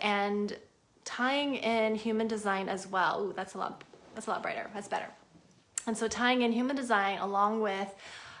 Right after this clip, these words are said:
um, potential travels. And I say potential because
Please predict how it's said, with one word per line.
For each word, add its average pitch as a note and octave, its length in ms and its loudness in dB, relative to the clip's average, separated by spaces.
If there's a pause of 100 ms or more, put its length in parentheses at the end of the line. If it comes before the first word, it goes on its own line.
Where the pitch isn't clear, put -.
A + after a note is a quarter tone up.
(100)
um, G3+ 560 0
potential G#3 380 -6
travels. B3+ 580 4
And G#3+ 140 -2
I A3 40 0
say C4 560 -2
potential C#4 640 2
because A3 680 4